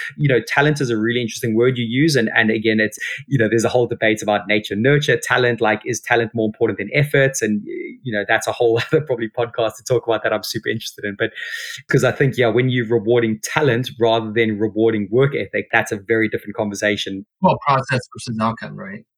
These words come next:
Speaker 2: So
Speaker 1: Exactly. Yeah. Yeah. Big time. So, yeah, you know, if you,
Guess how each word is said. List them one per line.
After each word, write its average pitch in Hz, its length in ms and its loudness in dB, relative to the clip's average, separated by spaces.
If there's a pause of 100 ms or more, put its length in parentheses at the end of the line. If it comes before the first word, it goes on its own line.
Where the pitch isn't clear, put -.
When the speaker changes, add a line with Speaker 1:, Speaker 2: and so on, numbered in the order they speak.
(120)
Speaker 2:
So 147 100 4
Speaker 1:
Exactly. 104 440 2
Yeah. 95 180 0
Yeah. 98 140 -2 (140)
Big 104 160 0
time. 98 240 -2
So, - 140 2
yeah, 101 260 2 (100)
you 139 160 0
know, 113 100 2
if 110 100 -2
you, 117 180 2